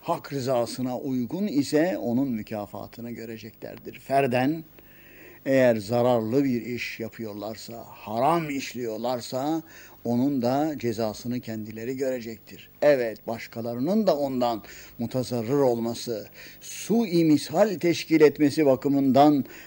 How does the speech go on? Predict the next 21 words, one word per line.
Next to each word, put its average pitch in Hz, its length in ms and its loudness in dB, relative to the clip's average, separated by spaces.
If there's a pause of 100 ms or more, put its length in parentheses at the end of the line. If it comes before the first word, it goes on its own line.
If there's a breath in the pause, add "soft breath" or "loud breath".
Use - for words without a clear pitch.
(140 loud breath)
başkalarına 127 680 2
da 139 140 6
kötü 131 260 -2
örnek 127 400 0
olması 120 400 0
açısından 120 800 0 (260 loud breath)
zararı 123 540 0
varsa 120 380 2
da 175 360 6 (280 loud breath)
birinci 131 580 4
derecede 123 600 6
onun 131 360 2
zararını 123 600 2
görecek, 120 640 4 (400 loud breath)
mesuliyetini 139 1200 4 (360 loud breath)
ve 135 180 4
vebalini 156 480 10
yüklenecek 147 760 4
insanın 131 520 0
bizatihi 135 640 -2
kendisidir. - 840 -10